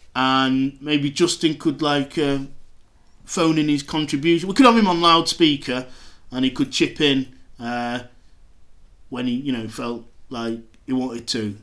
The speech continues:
So I thought, what it shows, I thought, is that we're really connected in radio, um,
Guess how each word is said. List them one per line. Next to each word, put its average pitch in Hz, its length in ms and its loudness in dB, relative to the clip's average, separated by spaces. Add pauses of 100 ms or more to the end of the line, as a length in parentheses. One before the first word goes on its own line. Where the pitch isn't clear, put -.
So 165 180 0
I 170 40 4
thought, 214 400 6 (460)
what 262 120 4
it 254 120 2
shows, 233 440 8
I 147 80 -2
thought, 123 460 -2
is 131 160 0
that 147 340 -2 (180)
we're 214 200 6
really 277 300 6
connected 220 580 0
in 127 200 2
radio, 107 540 -8 (460)
um, 127 440 -2